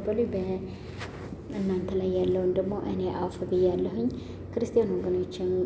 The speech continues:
ለፈጣሪያችሁ በላችሁ ይቅር በሉኝ። እኔም ደግሞ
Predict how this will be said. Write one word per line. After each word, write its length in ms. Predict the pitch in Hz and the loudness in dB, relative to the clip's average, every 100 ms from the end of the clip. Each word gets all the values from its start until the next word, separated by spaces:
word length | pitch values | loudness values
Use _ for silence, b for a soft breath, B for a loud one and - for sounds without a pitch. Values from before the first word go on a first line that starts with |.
| 180 | 0
ለፈጣሪያችሁ 720 | 185 175 170 156 170 170 - 185 | 0 0 0 0 0 -2 -2 0
በላችሁ 460 | 185 185 185 - | 2 2 0 0
ይቅር 320 | 190 185 - 185 | 0 0 2 4
በሉኝ። 260 | 190 233 226 | 6 6 4
እኔም 220 | 202 208 | 0 -2
ደግሞ 220 | 220 233 | 0 2